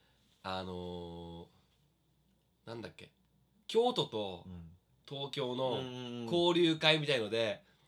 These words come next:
Speaker 1: 途中で強い敵出てくるじゃん。
Speaker 2: うんうんうん。
Speaker 1: あれも、だから、な-、ナルトの中忍試験とか、
Speaker 2: あー。
Speaker 1: ドラゴンボールの天下一武道会とか、
Speaker 2: うんうんうんうんうん。
Speaker 1: なんか途中で横やり
Speaker 2: あー、入ってくる。
Speaker 1: 出てくるみたいな。っていう話もやってて、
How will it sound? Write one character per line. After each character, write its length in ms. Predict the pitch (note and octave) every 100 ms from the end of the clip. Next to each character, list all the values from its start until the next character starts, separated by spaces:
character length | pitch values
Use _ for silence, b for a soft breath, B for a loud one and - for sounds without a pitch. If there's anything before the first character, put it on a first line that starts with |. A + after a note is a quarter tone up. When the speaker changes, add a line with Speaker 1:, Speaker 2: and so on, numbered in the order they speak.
| _
Speaker 1:
途 100 | E3+
中 200 | F#3+ D#3
で 180 | A#2 - _ -
強 220 | - F3+
い 40 |
敵 140 | F3 G2
出 80 | G#2+
て 80 |
く 80 | G#2
る 80 | A#2
じ 60 | B2+
ゃ 20 |
ん。 20 |
Speaker 2:
う 40 |
ん 40 | B2
う 20 |
ん 20 |
う 40 | A2+
ん。 340 | G#2+ G#2 F#2 E2+
Speaker 1:
あ 120 | G#3
れ 100 | A3+
も、 300 | F#3+ D3+ - _ _ _
だ 80 | A2+
か 100 | A#2+
ら、 260 | G#2 F#2 - _ -
な-、 240 | C3 C3+ C#3+
ナ 100 | F3
ル 120 | G3+
ト 120 | F#3+
の 300 | F#3 E3 - b b b b _ -
中 220 | F3 F3+
忍 200 | F3 E3
試 120 | -
験 160 | D#3 B2+
と 80 | G#2+
か、 120 | G#2 F#2+ G2
Speaker 2:
あ 680 | F#2+ F#2+ F#2+ F#2+ F#2+ F#2+
ー。 100 | F#2+ F2+ -
Speaker 1:
ド 120 | D3+
ラ 60 |
ゴ 200 | D3+ D3+
ン 40 | D3+
ボ 160 | D3+ C#3+
ー 20 |
ル 60 | C3
の 300 | D#3 A2+ - _ _ _ _ -
天 220 | D3 C3
下 100 | B2+
一 160 | B2 A2+
武 80 |
道 160 | A#2+ A#2+
会 140 | G#2+
と 80 | G2
か、 200 | G#2 G#2
Speaker 2:
う 20 |
ん 20 | G#2+
う 40 |
ん 40 |
う 40 | G#2
ん 40 |
う 40 | F#2 G2
ん 20 |
う 40 |
ん。 40 | C#3
Speaker 1:
な 80 |
ん 60 | D3
か 80 | A#2+
途 160 | D3
中 340 | D3 F3 E3+ D3+
で 340 | F3+ C#3+ - _ -
横 280 | B2 C#3 B2
や 80 |
り 200 | A#2 A2+ -
Speaker 2:
あ 340 | A#2 A#2 A2
ー、 40 | G#2
入 80 | A#2
っ 20 | A2
て 100 | -
く 40 |
る。 40 | A2+
Speaker 1:
出 80 | C3
て 40 |
く 60 | C3+
る 80 | B2
み 80 |
た 80 | A#2
い 80 | G#2
な。 80 | F#2+
っ 40 | - _ B B B B B
て 80 | F#3+
い 20 |
う 20 |
話 260 | E3 D#3+ D3
も 60 | C3+
や 40 | C#3+
っ 60 |
て 100 | A#2+
て、 260 | G#2 F#2+